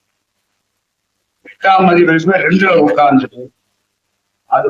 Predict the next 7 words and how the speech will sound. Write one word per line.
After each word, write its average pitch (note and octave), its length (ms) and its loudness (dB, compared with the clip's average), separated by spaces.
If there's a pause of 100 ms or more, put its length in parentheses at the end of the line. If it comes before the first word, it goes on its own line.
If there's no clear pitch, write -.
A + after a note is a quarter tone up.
(140)
பாவ F3+ 320 2
கிரகமா D#3 460 -2 (220)
இருந்து C#3 320 -2 (1200)
சுபர் G3+ 460 0
பார்வை E3+ 340 2 (220)
இல்ல F#3 160 -4 (120)
அப்படின்னா B2 440 2